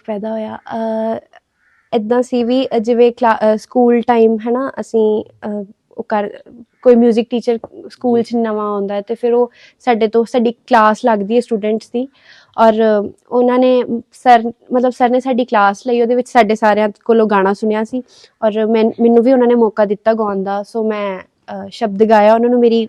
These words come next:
Speaker 1: ਵਧੀਆ ਲੱਗੀ, ਆਵਾ-, ਆਵਾਜ਼ ਵਧ-, ਵਧੀਆ ਲੱਗੀ। ਔਰ ਉਸ ਤੋਂ ਥੋੜ੍ਹੇ ਦਿਨ ਬਾਅਦ ਹੀ ਨਾ, ਅਹ, ਇੱਕ ਸਟੇਟ ਲੈਵਲ ਦਾ ਪ੍ਰੋਗਰਾਮ ਸੀਗਾ ਪਾਲ ਭਲਾਈ ਕੌਂਸਲ ਵੱਲੋਂ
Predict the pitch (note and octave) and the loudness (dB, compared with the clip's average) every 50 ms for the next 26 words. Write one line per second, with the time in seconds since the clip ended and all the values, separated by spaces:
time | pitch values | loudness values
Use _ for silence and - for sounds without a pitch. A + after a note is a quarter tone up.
0 | - G3+ G3+ G#3+ G3 A3+ B3 B3+ A#3 G#3+ F3+ F#3 G#3 A3 G#3+ G#3 G#3 G#3+ - G#3 | -6 -4 -4 -2 2 2 2 2 2 -2 -4 -4 -2 -2 0 0 -2 -4 -4 -4
1 | G3+ G3+ G3+ G3 F#3+ G3 G3 F#3 G#3 G#3 - G#3 G#3+ G3+ G#3 A#3+ B3 A#3+ G#3+ F3 | -2 0 0 0 -2 -4 -4 -4 -4 -6 -4 -6 -4 0 2 2 4 4 0 -2
2 | F3+ A3 B3+ - _ _ - - - - - _ - _ - D4+ D#4 E4 - - | -4 -8 -10 -10 _ _ -20 -20 -20 -20 -20 _ -12 _ 2 4 4 4 0 -2
3 | _ _ _ F4 F4 F4 F4+ F4+ E4+ - _ - - D#4 D4+ D4+ E4 D#4+ F#4 F4 | _ _ _ 2 4 4 4 2 0 -4 _ 0 2 4 4 4 4 6 6 6
4 | D#4 C4 B3 A#3 A#3 B3 A#3 C#4 C#4 D4 D#4 E4 E4 D#4 - - A#3+ A3+ A3 G#3+ | 6 6 6 6 6 4 2 0 -2 -2 -2 -2 -4 -4 -6 -8 -8 -6 -6 -6
5 | G#3+ G#3+ - _ A#3+ B3 - - - - - - - _ D4+ D4 C#4+ C#4 - C4+ | -6 -8 -4 _ -4 -4 -4 -10 -20 -20 -20 -20 -8 _ 0 0 0 0 0 0
6 | C#4 B3 A#3+ A#3+ A#3 A3 A#3 A#3 A3 - A3 G3+ G3 F#3+ G3+ G3 G3+ G3 - G3+ | 0 2 2 2 2 4 2 2 2 2 0 0 0 0 0 -2 -2 -2 -2 -4
7 | F#3+ G3 G3 G#3 B3 - _ _ A3 G#3 G#3 G3+ G3 - A3+ A3+ G#3+ - G#3+ G3+ | -4 -2 -4 -4 -4 -8 _ _ -2 0 0 -2 0 0 0 0 2 0 -2 -4
8 | G3 F#3+ - G3 F#3+ F#3 F3+ F3+ F#3+ F#3+ | -4 -4 -6 -8 -8 -8 -10 -10 -10 -14